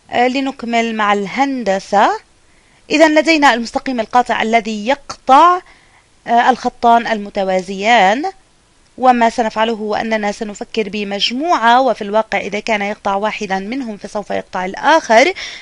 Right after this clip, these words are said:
سأدعكم تفكرون في ذلك. لا توجد طريقة يمكن أن أرسم بها شيء، آه،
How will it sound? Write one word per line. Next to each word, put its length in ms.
سأدعكم 500
تفكرون 540
في 120
ذلك. 340
لا 60
توجد 260
طريقة 360
يمكن 320
أن 140
أرسم 260
بها 200
شيء، 340
آه، 200